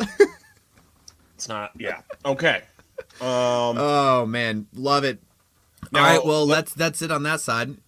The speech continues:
Speaker 2: Let's give
Speaker 1: Um,
Speaker 2: Montrell Washington our weekly shout out, 'cause every week he's like, "Oh man,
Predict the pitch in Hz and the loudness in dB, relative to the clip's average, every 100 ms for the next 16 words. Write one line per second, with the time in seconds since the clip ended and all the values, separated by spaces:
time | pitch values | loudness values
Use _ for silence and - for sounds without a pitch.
0 | - 113 120 120 117 165 165 185 165 160 | -6 -2 0 2 2 2 2 2 4 4
1 | 156 - 156 165 147 143 139 143 156 160 | 2 -2 -6 -6 -2 -2 -4 -6 -6 -2
2 | 151 131 127 131 - - 131 113 135 127 | 0 2 0 -2 -8 -8 -8 -4 -2 0
3 | 143 135 139 - 139 - 131 123 120 127 | -2 -2 -6 -6 -10 -6 -2 -2 -2 -4
4 | 120 123 117 110 | -2 -2 -2 -4